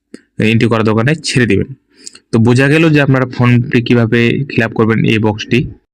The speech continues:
তো সবার উপরে আপনারা আপনাদের নাম এন্ট্রি করবেন, তারপরে তো আপনার ভোটার কার্ডের এপিক কার্ড নাম্বার, তারপরে আপনাদের, এ, অভিভাবকের নাম, তারপরে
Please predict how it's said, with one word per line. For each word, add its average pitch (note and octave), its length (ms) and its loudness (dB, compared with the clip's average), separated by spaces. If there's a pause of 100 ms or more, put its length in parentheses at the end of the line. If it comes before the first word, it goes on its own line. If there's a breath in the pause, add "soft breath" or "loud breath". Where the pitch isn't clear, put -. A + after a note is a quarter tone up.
(300)
তো C#3+ 80 0
সবার C#3+ 380 0
উপরে C#3+ 340 0
আপনারা B2 300 -2
আপনাদের A#2+ 380 0
নাম A#2 280 2
এন্ট্রি A#2 260 0
করবেন, A2+ 380 -2 (640 loud breath)
তারপরে A#2+ 300 -2
তো B2+ 60 -2
আপনার B2 220 0
ভোটার A#2 280 -2
কার্ডের A#2+ 220 0
এপিক A#2 280 -2
কার্ড A2 220 -4
নাম্বার, A2 400 0 (320)
তারপরে A2+ 340 -2
আপনাদের, A2+ 560 -2 (640 loud breath)
এ, A2+ 100 0 (200)
অভিভাবকের A#2 600 2
নাম, A2 220 -2 (180)
তারপরে A2+ 420 -4